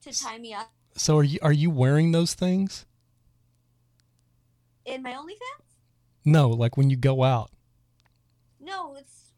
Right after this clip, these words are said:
Speaker 1: um, when I have sex or
Speaker 2: Yeah,
Speaker 1: for
Speaker 2: yeah.
Speaker 1: photos.
Speaker 2: But I know there's people, you know, there's people out there that, that they wear them,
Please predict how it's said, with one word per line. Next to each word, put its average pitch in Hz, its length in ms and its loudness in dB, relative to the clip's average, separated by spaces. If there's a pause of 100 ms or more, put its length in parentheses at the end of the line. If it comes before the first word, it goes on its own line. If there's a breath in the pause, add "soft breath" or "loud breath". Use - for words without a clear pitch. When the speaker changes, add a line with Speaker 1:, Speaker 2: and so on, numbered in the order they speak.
Speaker 1:
um, 294 360 -8
when 262 120 -16
I 254 80 -14
have 254 180 -16
sex 240 380 -18
or 226 160 -16
Speaker 2:
Yeah, 180 140 6
Speaker 1:
for 165 40 4
Speaker 2:
yeah. 123 180 2
Speaker 1:
photos. - 260 -12 (340)
Speaker 2:
But 147 120 4
I 151 80 6
know 170 160 6
there's 147 200 4
people, 165 260 -2
you 156 100 4
know, 170 100 4
there's 156 180 2
people 151 340 0
out 117 120 0
there 120 120 2
that, 113 240 0
that 117 280 -2
they 123 260 2
wear 117 420 4
them, 104 300 2